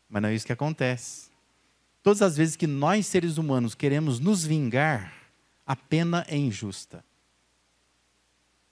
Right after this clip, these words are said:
Mulher traiu o marido. O marido mata a mulher. É justo? Não é justo. A pena não condiz.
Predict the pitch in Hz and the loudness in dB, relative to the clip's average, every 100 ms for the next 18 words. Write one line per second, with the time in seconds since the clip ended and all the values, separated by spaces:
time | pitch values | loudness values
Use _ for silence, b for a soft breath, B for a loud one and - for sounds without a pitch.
0 | _ _ _ _ 117 107 123 135 - 139 | _ _ _ _ -4 2 2 2 0 0
1 | 123 143 151 147 113 87 - 90 _ _ | 2 2 2 2 0 -4 -10 -20 _ _
2 | _ 110 110 120 147 135 135 - 165 190 | _ -6 -4 -2 -2 -2 -2 -4 -6 -2
3 | 127 107 101 - _ _ _ _ _ _ | -4 -4 -10 -20 _ _ _ _ _ _
4 | - 87 104 170 - - 78 _ _ _ | -8 -6 -2 -2 -4 -14 -18 _ _ _
5 | 160 151 143 160 190 - 95 - _ _ | -6 -4 -2 -4 -4 -10 -18 -20 _ _
6 | _ _ _ _ _ _ _ _ _ _ | _ _ _ _ _ _ _ _ _ _
7 | _ _ _ _ _ _ - 120 147 156 | _ _ _ _ _ _ -8 -2 0 2
8 | 160 160 160 180 156 135 170 - - - | 2 0 0 0 0 -2 -4 -8 -16 -20